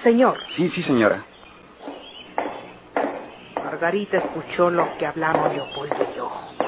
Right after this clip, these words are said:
Speaker 1: Supo que él simularía salir a Monterrey, pero que en la primera estación esperaría el otro tren hacia México.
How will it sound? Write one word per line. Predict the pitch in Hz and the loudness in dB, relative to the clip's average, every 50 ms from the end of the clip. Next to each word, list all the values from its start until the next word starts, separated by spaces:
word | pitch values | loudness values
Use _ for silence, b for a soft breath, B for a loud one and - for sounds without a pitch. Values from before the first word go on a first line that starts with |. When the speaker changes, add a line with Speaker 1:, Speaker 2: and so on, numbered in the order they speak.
| - - - - - - - - - - - - - - - - - | -4 -6 -8 -12 -14 -16 -18 -14 -4 -2 -2 -2 -2 -10 -10 -2 2
Speaker 1:
Supo | 330 339 349 370 349 - | 4 6 8 8 8 8
que | - 302 302 339 381 | 8 8 10 10 8
él | 359 | 8
simularía | - - 220 190 175 165 160 156 160 165 165 156 | 6 4 6 6 6 4 4 2 4 4 2 2
salir | - 170 156 160 165 165 | 2 0 0 4 4 4
a | 160 | 6
Monterrey, | 160 156 151 151 - 160 147 - 175 185 175 - - - - - - - - - - - - - - - - - - - | 6 4 2 2 0 0 2 6 6 6 6 6 2 -8 -12 -16 -18 -18 -20 -18 -14 -12 -6 -6 -6 -6 -8 -12 -14 -6
pero | - 151 - 151 | -2 0 0 2
que | - 175 | 4 4
en | 170 165 | 4 6
la | 170 165 - | 6 4 4
primera | - 185 185 202 214 226 202 | 4 4 6 8 10 10 8
estación | 175 - 175 151 - - 196 180 180 185 180 - | 8 6 0 0 2 6 8 8 8 8 6 2
esperaría | 175 - - - 175 156 147 151 170 175 175 151 | -2 -2 0 4 4 4 6 4 4 4 6 6
el | 160 | 6
otro | 160 143 - 151 - | 4 4 2 -4 -4
tren | - 151 151 147 | -4 -4 -2 -2
hacia | 151 - - - - | 0 -2 0 0 0
México. | 247 - 147 - - - - - - - - - | 0 0 -4 -4 -6 -8 -8 -2 0 0 2 0